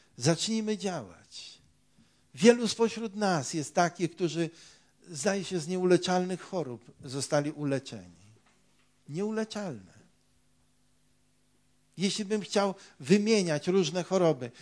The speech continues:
to wielu spośród was podniosłoby rękę. Ja z tego, ja z tego, ja z tego. Zostaliśmy uwolnieni w cudowny sposób. Czy jest jakaś choroba, z której Bóg nie może uzdrowić?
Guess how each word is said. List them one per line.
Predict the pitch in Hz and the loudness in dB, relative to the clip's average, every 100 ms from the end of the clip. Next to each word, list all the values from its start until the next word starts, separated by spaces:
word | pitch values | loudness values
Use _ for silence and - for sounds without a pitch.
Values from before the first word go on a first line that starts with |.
| - | -8
to | - | -4
wielu | 180 226 220 208 | 0 2 4 2
spośród | - 202 202 208 | 0 -2 -2 -2
was | 180 196 | 4 4
podniosłoby | - 196 185 185 - 190 180 | 2 -4 -2 -8 -6 -6 -2
rękę. | 180 156 120 - 92 98 _ _ _ _ _ _ _ _ _ _ _ _ _ _ _ _ | -4 -4 -10 -18 -20 -20 _ _ _ _ _ _ _ _ _ _ _ _ _ _ _ _
Ja | 143 180 151 | -2 -2 -2
z | - | -6
tego, | 107 104 107 | -10 -12 -12
ja | 151 156 | -10 -10
z | - | -10
tego, | 120 104 117 | -12 -12 -12
ja | 151 | -10
z | 139 | -10
tego. | - 123 - 95 _ _ _ _ _ _ _ _ - | -14 -16 -18 _ _ _ _ _ _ _ _ _ -12
Zostaliśmy | 151 - 165 160 - 180 | -8 -2 -2 -2 -8 -8
uwolnieni | 170 180 190 190 117 90 _ _ _ _ _ _ | -4 -4 -4 -8 -10 -14 _ _ _ _ _ _
w | |
cudowny | - 165 180 170 175 | -6 2 2 2 -4
sposób. | - 175 - 123 - - _ | -2 0 0 -6 -16 -20 _
Czy | - 143 | -8 0
jest | 165 160 | 0 2
jakaś | 165 170 156 | 0 -2 -6
choroba, | - 160 160 160 | -2 -2 -2 -4
z | - | -6
której | 160 160 | -6 -6
Bóg | 151 151 | -8 -12
nie | 165 | -10
może | 165 156 151 | -10 -8 -8
uzdrowić? | 165 143 151 156 156 185 | -10 -10 -8 -8 -10 -16